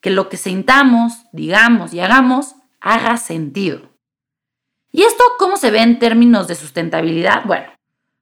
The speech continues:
pues es un poco que si sientes que quieres ayudar al planeta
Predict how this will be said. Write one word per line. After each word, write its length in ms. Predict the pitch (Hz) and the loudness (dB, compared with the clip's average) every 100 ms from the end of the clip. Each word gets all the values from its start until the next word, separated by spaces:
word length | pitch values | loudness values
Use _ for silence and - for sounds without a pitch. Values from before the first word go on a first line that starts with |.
| _ | _
pues 180 | 262 277 | -4 -2
es 120 | 349 | -2
un 140 | 440 | -2
poco 300 | 349 330 339 | 0 -2 -4
que 100 | 349 | -6
si 160 | 233 233 | -4 -4
sientes 540 | - 302 339 359 466 | -4 0 0 0 -4
que 140 | 349 - | -4 -4
quieres 240 | 247 262 | 0 0
ayudar 280 | 226 190 202 | 2 2 2
al 180 | 220 220 | 2 0
planeta 720 | 180 170 196 - 202 - - | -4 -4 -6 0 0 0 -8